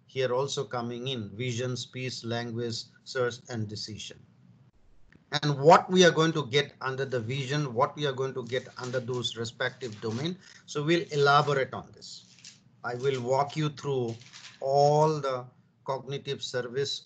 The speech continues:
uh, so far available, uh, from Microsoft Cloud Platform. So to see all the service together,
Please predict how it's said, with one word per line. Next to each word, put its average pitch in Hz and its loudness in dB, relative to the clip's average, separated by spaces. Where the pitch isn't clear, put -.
uh, 139 -8
so 131 -6
far 123 -6
available, 117 -2
uh, 123 -10
from 123 -8
Microsoft 117 -10
Cloud 110 -8
Platform. - -14
So - 4
to 233 0
see 277 -2
all 185 4
the 202 0
service 165 -4
together, 139 -8